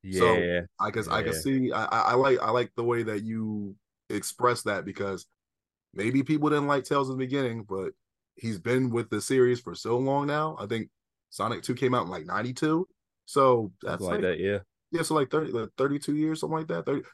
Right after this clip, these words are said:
Speaker 1: thirty plus years. So
Speaker 2: Yeah.
Speaker 1: maybe you, you might not, you know, you might not like, liked it at first, but definitely, um, something that people enjoy now. I like
Speaker 2: Yeah.
Speaker 1: that.
Speaker 2: Yeah, that's a fact, man.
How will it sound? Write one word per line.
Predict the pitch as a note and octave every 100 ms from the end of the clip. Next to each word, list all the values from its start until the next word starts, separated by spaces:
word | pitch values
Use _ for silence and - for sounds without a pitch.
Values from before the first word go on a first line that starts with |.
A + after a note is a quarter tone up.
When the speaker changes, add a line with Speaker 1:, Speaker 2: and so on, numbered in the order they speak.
| -
Speaker 1:
thirty | E3+ D#3+
plus | - C#3 B2+
years. | A2+ F#2 - _ _ -
So | B2+ A#2+ G2 - _ _ _
Speaker 2:
Yeah. | F#2+
Speaker 1:
maybe | B2 C3+ C3+
you, | G#2 G#2+ A2
you | G2 G#2
might | A#2+ C3+ B2+
not, | B2+ B2 A#2 -
you | A#2
know, | G#2
you | F#2+ A2
might | C3 C3
not | C3 F#2
like, | A2+ C#3 -
liked | C3 C#3 C#3+
it |
at | C3 A#2
first, | D3+ D3+ C#3+ A2
but | A2 G#2 - _ _
definitely, | A#2+ B2+ B2 B2+ A2+
um, | G#2 G2+ F#2+ F2+ F2 _
something | - A2+ G#2+ G#2
that | F#2+ F#2
people | A2+ G2 G2 F2+ -
enjoy | F#2+ F#2 G2+ F#2+
now. | F2+ D2 C#2 - -
I |
like | G2 D2 -
Speaker 2:
Yeah. | F#2
Speaker 1:
that. | - _ _ _ _ _ _
Speaker 2:
Yeah, | E2+ E2 -
that's | G2 -
a |
fact, | A2+ G#2+ A2+ -
man. | F2+ F#2